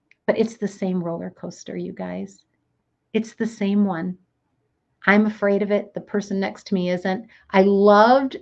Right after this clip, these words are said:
the graphic that went along with the Facebook announcement that I put out about tonight's broadcast. I love it. If you haven't seen it, check it out on Facebook. It's on my, uh, Thrive and Change page. I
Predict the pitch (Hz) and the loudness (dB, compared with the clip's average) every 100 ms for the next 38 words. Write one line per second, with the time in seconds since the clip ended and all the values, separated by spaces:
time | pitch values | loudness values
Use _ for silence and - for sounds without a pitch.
0 | 190 202 190 196 196 190 - - - 175 | -4 0 0 2 2 2 -2 -10 -6 -2
1 | 190 185 185 190 190 190 190 190 185 185 | 0 2 2 0 0 -2 -4 -2 -2 0
2 | 196 190 - 180 180 170 170 - 175 170 | 0 0 -2 -4 -2 -4 -4 -6 -8 -6
3 | 165 160 - 190 190 185 180 - 190 170 | -4 -4 -2 0 0 0 -4 -6 -6 -8
4 | - 180 180 175 175 170 - - 208 196 | -8 -6 -4 -4 -4 -4 -6 -2 2 2
5 | 190 185 - 190 190 202 190 175 190 190 | 2 0 -4 -2 2 2 2 -2 -2 -2
6 | 208 294 - 208 190 185 180 _ _ _ | -2 -4 -6 -4 -2 -4 -8 _ _ _
7 | _ _ _ _ _ _ - 226 226 214 | _ _ _ _ _ _ -4 -2 2 2
8 | 202 190 180 180 185 185 - 175 180 175 | 2 2 -2 -2 -2 -2 -4 -6 -6 -6
9 | 180 180 185 175 175 170 - 170 190 180 | -4 -4 -4 -4 -4 -4 -6 -4 -2 -2
10 | 180 180 165 170 - 180 170 175 _ - | -4 -6 -8 -10 -10 -8 -8 -8 _ -6
11 | 196 190 190 | -2 0 0